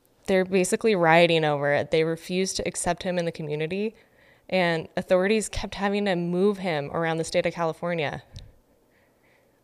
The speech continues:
They had to put him in a mobile home eventually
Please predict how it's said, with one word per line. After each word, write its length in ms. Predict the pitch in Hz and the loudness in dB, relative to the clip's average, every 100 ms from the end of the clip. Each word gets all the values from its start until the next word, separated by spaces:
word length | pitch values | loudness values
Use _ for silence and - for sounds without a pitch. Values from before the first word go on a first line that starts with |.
| _ | _
They 120 | 185 | -4
had 260 | 190 185 170 | 0 0 2
to 300 | 175 165 - | 2 2 0
put 160 | 180 196 | -4 -2
him 120 | 202 | 0
in 120 | 190 | 0
a 20 | 170 | 0
mobile 360 | 160 156 180 | 0 2 0
home 260 | 190 180 185 | 0 0 0
eventually 680 | 180 190 196 190 185 185 | -2 -2 -2 0 0 -2